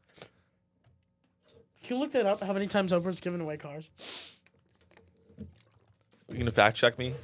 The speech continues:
Speaker 2: Do it. Fact check me. I'll bet eight million dollars that I, she's only done it once. And that's why people come.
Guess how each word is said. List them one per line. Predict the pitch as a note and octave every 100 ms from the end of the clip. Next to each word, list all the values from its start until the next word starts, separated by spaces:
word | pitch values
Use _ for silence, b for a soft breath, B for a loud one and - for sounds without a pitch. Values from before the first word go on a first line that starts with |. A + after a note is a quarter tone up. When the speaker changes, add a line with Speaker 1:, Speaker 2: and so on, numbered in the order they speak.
| -
Speaker 2:
Do | G#2
it. | F2+ -
Fact | - G#2+
check | - F2
me. | F2 F#2 F#2 - _ _ _ - - - -
I'll | A#2+
bet | C#3 C3+ -
eight | C3 C#3
million | B2+ A#2+
dollars | G2+ F#2 E2 F2 - - _ _ _ _ _ _ _ _ _ _ _ _ _ _ _ _ _ _ _ _ _ _ _ _ -
that | G#2
I, | F#2+
she's | - A2+
only | A2 F#2+
done | F2
it |
once. | D#2 - - - _ _ _ _ _ - - _ _ _ _ _ _ _ _ _ _ _ _ _ _ _ _ _ - b b b
And | B2
that's | C#3
why | D#3+
people | C#3+ C3+
come. | B2 B2 A#2+